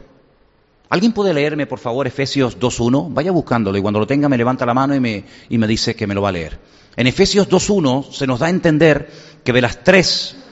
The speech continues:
áreas que conforman el ser humano, espíritu, alma y cuerpo, el espíritu está muerto, pero puede llegar a tener vida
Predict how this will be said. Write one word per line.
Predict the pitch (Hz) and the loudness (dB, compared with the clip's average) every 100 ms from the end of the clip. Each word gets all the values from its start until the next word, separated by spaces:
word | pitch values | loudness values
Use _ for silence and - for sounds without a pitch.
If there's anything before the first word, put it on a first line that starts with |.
| - | -4
áreas | - - 131 104 92 - - - | 2 4 4 2 -2 -8 -16 -8
que | 107 | -8
conforman | - 104 - 151 147 127 | -4 -4 2 2 4 0
el | 110 | 0
ser | - 139 | 2 4
humano, | 131 127 | 4 2
espíritu, | 104 - 139 131 127 | 0 0 -2 0 -2
alma | 135 139 | 0 -2
y | |
cuerpo, | 131 113 104 110 117 - - - _ _ _ _ _ _ _ | 0 0 0 -4 -6 -10 -20 -20 _ _ _ _ _ _ _
el | - 135 127 117 101 - - _ | 2 4 4 2 -2 -8 -18 _
espíritu | 120 - - - 220 165 131 131 127 139 - - - - _ _ - | -6 -4 -6 0 4 4 2 2 0 0 -12 -20 -20 -20 _ _ -6
está | 120 - | -2 0
muerto, | 165 160 170 139 - 101 - - - - - _ | 4 6 8 6 2 -8 -8 -20 -20 -20 -20 _
pero | 151 147 143 | 2 2 2
puede | 180 226 220 | 4 6 6
llegar | 185 214 240 127 - - - - _ _ _ _ _ _ _ _ _ _ _ _ _ - | 4 6 4 2 -8 -20 -20 -20 _ _ _ _ _ _ _ _ _ _ _ _ _ -2
a | 127 | 2
tener | 139 175 | 4 4
vida | 170 208 131 92 | 4 4 4 2